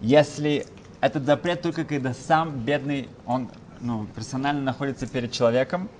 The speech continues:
но если это кто-то за него, если какой-то габай цедака, какой-то, эм, официальный человек, который собы-, с-, с-, собирает благотворительность для разных, эм, бедных людей,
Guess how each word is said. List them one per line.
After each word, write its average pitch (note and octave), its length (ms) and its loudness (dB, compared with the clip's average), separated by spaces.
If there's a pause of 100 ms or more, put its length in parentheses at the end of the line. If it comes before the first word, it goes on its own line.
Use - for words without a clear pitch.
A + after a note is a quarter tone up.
(560)
но B2 160 6
если D#3 360 4
это C3 100 -2
кто-то D#3+ 420 0
за B2 140 0
него, C3 300 2
если B2+ 200 -2
какой-то B2 260 -6
габай B2+ 380 0
цедака, B2+ 640 -2 (100)
какой-то, A#2 720 0 (300)
эм, A2 340 0 (300)
официальный C3 460 -2
человек, B2+ 180 -6
который A2+ 220 -4
собы-, A2+ 440 -4
с-, A#2 400 -2
с-, A2+ 480 -2
собирает B2 460 2 (460)
благотворительность B2+ 760 -4
для A2+ 180 0
разных, A#2+ 420 2 (100)
эм, A2 360 -4 (420)
бедных B2+ 340 -2
людей, E3+ 460 0